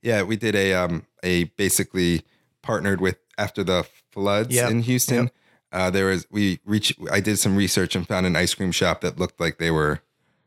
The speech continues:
Speaker 1: kind of in the same vein as ours and called 'em up, and they had suffered some really incredible losses. So we kind of did a tribute flavor of one of their flavors, did our take on it, and then was able to give a bunch of money, all the proceeds from it, back to them.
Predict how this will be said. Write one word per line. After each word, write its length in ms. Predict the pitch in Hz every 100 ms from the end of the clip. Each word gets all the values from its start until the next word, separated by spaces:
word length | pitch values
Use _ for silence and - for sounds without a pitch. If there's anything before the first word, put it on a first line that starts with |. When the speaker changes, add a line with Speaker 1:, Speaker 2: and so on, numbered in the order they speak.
| _ _
Speaker 1:
kind 240 | - 104 92
of 40 |
in 80 | 90
the 60 | 87
same 360 | - 95 87
vein 320 | 80 85 82 82
as 100 | 82
ours 380 | 80 82 80
and 200 | 85 76 - _ _ _ _ -
called 180 | 110
'em 140 | 98 90
up, 200 | 87 -
and 160 | 85
they 80 | 87
had 160 | 90 -
suffered 420 | - 85 - 76
some 180 | - 85
really 180 | 90 85
incredible 460 | 80 - 92 82 78
losses. 680 | 80 82 - 104 107 110 - _ _ _
So 180 | - 104
we 120 | 95
kind 200 | 87 98
of 80 | 90
did 140 | 101 90
a 40 |
tribute 540 | - - 95 101 95 - _ _
flavor 420 | _ - 104 95 98
of 100 | 90
one 140 | 95
of 100 | 92
their 160 | 87 101
flavors, 680 | - 120 127 147 156 - _ _ _ _
did 120 | - -
our 220 | 101 95
take 320 | - 107 -
on 160 | 117 123
it, 180 | 123 - _
and 120 | 90 92
then 240 | 90 85 _ -
was 160 | 92 92
able 180 | 87
to 80 | 85
give 180 | 82 87
a 60 | 82
bunch 260 | 82 78
of 60 | 85
money, 400 | 80 82 80 73 _ _ _ _
all 120 | 87
the 60 | 78
proceeds 460 | - 85 - 82
from 180 | - 78
it, 120 | 76 -
back 280 | 73 76 -
to 80 |
them. 380 | 82 80 76 78